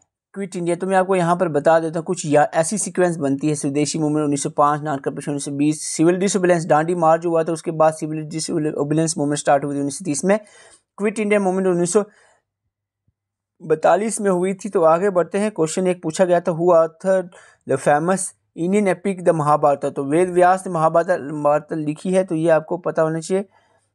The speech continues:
तो आगे बढ़ते हैं, क्वेश्चन एक कुछ इस तरह का पूछा गया था, which among the following princely state of India were in direct political relation with the government of India, तो इन ऑप्शन में सभी की सभी स्टेट जो है डायरेक्ट रिलेशन में थी।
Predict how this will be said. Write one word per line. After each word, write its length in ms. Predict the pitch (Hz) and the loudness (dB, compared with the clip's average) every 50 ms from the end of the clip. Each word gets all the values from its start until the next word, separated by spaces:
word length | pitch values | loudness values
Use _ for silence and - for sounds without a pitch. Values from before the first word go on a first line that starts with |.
| _ _ _ _ - | _ _ _ _ -8
तो 220 | 160 160 160 156 | -4 -2 0 0
आगे 420 | - - 143 151 156 160 175 196 | 0 2 4 4 4 4 4 2
बढ़ते 340 | 196 175 180 165 175 - 185 | 0 2 0 0 0 -2 -2
हैं, 180 | 185 190 202 190 | -2 -2 -2 -2
क्वेश्चन 600 | 190 170 160 156 - - - 190 190 190 190 - - | -2 -2 -2 -2 -2 -4 -4 -2 -2 -2 -6 -8 -6
एक 300 | - 165 165 175 180 175 | -4 0 0 0 0 -2
कुछ 260 | - 185 180 180 - - | -4 -6 -6 -6 -8 -8
इस 220 | - 165 170 - | -4 -4 -4 0
तरह 200 | - 185 180 185 | 2 2 4 4
का 140 | 190 - 190 | 2 2 -2
पूछा 320 | 185 - 165 156 - 185 175 | -4 -4 -8 -10 -6 -4 0
गया 220 | 170 165 165 165 | 2 4 2 2
था, 260 | 165 202 208 208 208 - - _ _ _ _ _ _ - | 4 2 2 2 0 -4 -16 _ _ _ _ _ _ -12
which 200 | 180 190 185 208 | -10 -4 0 0
among 200 | 190 190 190 196 202 | 2 2 2 0 0
the 60 | 202 | 0
following 420 | 190 - - 156 160 170 196 202 190 190 | 2 4 4 4 4 2 -4 -6 -6 -4
princely 440 | 190 190 190 175 - 214 208 196 - | -2 -2 -2 -2 -2 -4 -4 -4 -4
state 500 | - 202 185 185 196 202 196 196 _ - _ _ _ _ - - | 0 2 4 6 6 4 2 0 _ -20 _ _ _ _ -12 -12
of 200 | 170 - - 180 | -12 -8 -8 -6
India 520 | 175 175 185 196 196 196 196 160 135 139 | -4 0 4 4 4 4 4 2 2 4
were 140 | 165 190 208 208 208 | 4 4 4 2 -2
in 80 | 202 - | -6 -8
direct 400 | - 151 - 185 208 208 208 208 - | -10 -6 0 0 0 0 0 -4 -2
political 440 | 180 175 175 190 190 196 185 175 165 | -2 -2 -2 -2 0 0 2 2 2
relation 260 | 156 160 160 160 185 | 0 0 0 0 0
with 200 | 170 160 165 160 | 0 0 0 0
the 80 | 170 170 | 0 0
government 420 | - 156 143 151 156 156 165 156 | 2 2 2 2 2 -2 -2 -2
of 80 | - - | -2 -2
India, 240 | 147 151 180 208 208 208 - - _ _ _ _ _ _ - | -2 2 2 2 2 0 -8 -20 _ _ _ _ _ _ -8
तो 260 | 170 180 190 - - | -6 -4 -4 -4 -4
इन 240 | - 196 208 214 - | -4 -4 -4 -4 0
ऑप्शन 360 | - 175 170 - - 214 208 | 0 0 0 0 -2 -4 -2
में 200 | 208 202 208 214 | 0 0 0 0
सभी 540 | 202 - - - 185 170 175 208 220 220 208 | 0 0 -2 0 -2 0 0 0 -2 -2 -4
की 140 | - - | -6 -8
सभी 280 | 196 - 202 180 190 196 | -4 -4 -2 -2 -2 -4
स्टेट 340 | 170 - - 170 170 170 170 | -4 -2 0 0 0 2 2
जो 100 | 175 175 | 2 4
है 100 | 185 175 | 4 4
डायरेक्ट 260 | 160 165 165 165 - | 4 2 -2 -2 -2
रिलेशन 320 | 156 147 143 147 - 165 | -4 -2 -2 -2 -2 -4
में 160 | 160 156 156 156 | -2 -2 -4 -4
थी। 260 | - 202 202 208 | -4 -8 -8 -8